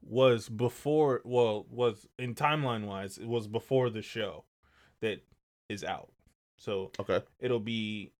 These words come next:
Speaker 1: 'cause he was on, uh, the vacation from his job.
Speaker 2: Okay.
Speaker 1: Being hell. Um, and that, that's, like, when it started, and then he was in,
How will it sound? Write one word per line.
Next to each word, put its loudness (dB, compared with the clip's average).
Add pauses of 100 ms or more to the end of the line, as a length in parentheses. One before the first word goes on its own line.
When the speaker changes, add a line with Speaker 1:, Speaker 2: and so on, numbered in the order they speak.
(140)
Speaker 1:
'cause -6
he -10
was -10
on, -8 (600)
uh, -8
the -10
vacation -4
from -8
his -10
job. -8
Speaker 2:
Okay. 0 (280)
Speaker 1:
Being -10 (160)
hell. -14 (460)
Um, -4 (1700)
and -6
that, -8
that's, -2
like, -6
when -8
it -10
started, -6
and -8
then -10
he -8
was -12
in, -14